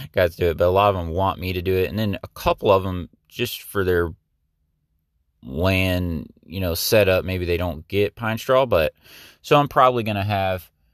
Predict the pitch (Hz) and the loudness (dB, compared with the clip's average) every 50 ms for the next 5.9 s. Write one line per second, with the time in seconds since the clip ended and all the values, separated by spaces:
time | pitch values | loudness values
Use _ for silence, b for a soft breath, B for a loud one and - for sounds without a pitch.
0 | _ _ _ _ _ - - - 131 123 120 113 - - - - - - 131 127 | _ _ _ _ _ -16 -8 -4 -2 0 -2 -2 -4 -10 -18 -16 -10 -6 -4 -2
1 | 127 123 123 120 120 120 117 117 117 113 113 113 113 110 110 - _ _ _ _ | 0 0 0 0 0 0 0 0 0 0 0 0 -2 -2 -6 -10 _ _ _ _
2 | - - 131 131 120 - - - 127 123 117 101 95 92 95 101 107 107 - - | -6 -2 -2 -2 -2 -4 -6 -4 -4 -2 0 0 2 2 2 2 0 -2 -4 -8
3 | - 110 101 98 92 92 98 98 98 101 98 95 90 - 87 85 87 92 87 85 | -8 -6 -4 -4 -2 0 0 2 2 2 2 0 -2 -4 -6 -4 -2 0 0 2
4 | 85 87 85 87 87 87 85 82 82 90 87 82 82 80 - - - - 113 107 | 2 2 2 2 2 2 0 -2 -4 -4 -4 -4 -4 -6 -6 -8 -4 2 4 4
5 | 110 110 110 110 110 - - 104 104 104 - - 110 107 104 101 104 104 | 6 6 6 6 4 2 2 -2 -4 -4 -4 -4 0 0 2 2 0 -2